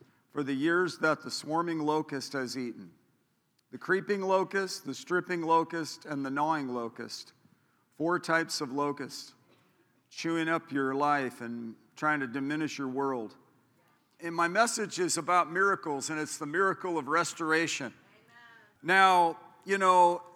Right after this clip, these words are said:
this, at the time of my preaching, it's twenty twenty-one.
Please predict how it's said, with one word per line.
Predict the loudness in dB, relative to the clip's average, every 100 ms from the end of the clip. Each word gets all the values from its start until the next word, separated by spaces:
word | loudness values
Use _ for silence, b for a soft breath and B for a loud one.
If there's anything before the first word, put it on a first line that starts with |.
| -20 _ -20 -4
this, | 0 2 2
at | 0 0
the | -2
time | 2 2 2
of | 0
my | 2 2
preaching, | 4 2 2 -4 -4 -8 -16 _ -4
it's | -4 -4
twenty | -4 -4 -4
twenty-one. | -2 -2 0 0 2 2 0